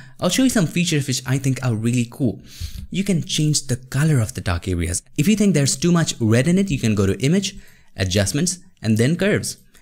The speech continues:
And this is a smart object. Everything you do is editable. So you can go to Reds, choose the channel and choose Reds, and you can decrease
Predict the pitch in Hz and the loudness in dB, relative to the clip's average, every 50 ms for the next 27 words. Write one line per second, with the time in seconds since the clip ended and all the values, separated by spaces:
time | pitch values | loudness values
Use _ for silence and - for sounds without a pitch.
0 | _ _ - 131 139 135 165 196 - - - 147 139 - 139 135 - - - 127 | _ _ -2 -2 0 0 0 0 0 -2 -2 -4 -4 -2 -4 -4 -4 -2 -2 0
1 | 117 113 117 - - - 143 160 143 - 113 98 - - - 131 143 165 165 165 | 0 0 0 -2 -4 -2 -2 -2 0 0 -2 -2 -4 -4 -4 -2 0 0 0 0
2 | 165 156 139 127 156 180 - - - 127 - - - - 127 123 - - 113 98 | 0 0 0 0 0 -2 -2 -4 -4 -4 -4 -4 -6 -4 -4 -4 -2 -2 -2 -4
3 | 85 82 - - - - - - - 127 - 131 123 113 104 110 110 113 113 - | -4 -10 -10 -16 -20 -20 -18 -12 -8 -2 0 2 2 2 4 4 4 4 2 0
4 | - 120 127 156 - - - _ _ _ _ _ _ _ - - - - - - | 0 -2 -2 -2 -4 -14 -20 _ _ _ _ _ _ _ -20 -20 -20 -20 -16 -6
5 | - 98 87 82 95 127 147 - - - _ - - - 180 202 190 196 185 185 | -2 0 0 2 2 0 -2 -4 -8 -10 _ -14 -4 0 0 0 2 0 -2 0
6 | 170 156 147 156 156 - - 120 120 120 - 120 127 127 - 104 98 95 113 131 | 0 0 2 0 -2 -2 -4 -4 -4 -2 0 -2 -2 -2 0 0 0 0 0 0
7 | - - - - - 214 - - - 196 220 - 220 170 123 - - - 202 208 | -4 -8 -10 -20 -20 -20 -18 -6 -4 -2 0 2 2 2 2 0 -2 -2 -2 -2
8 | 208 202 - | -2 -2 -6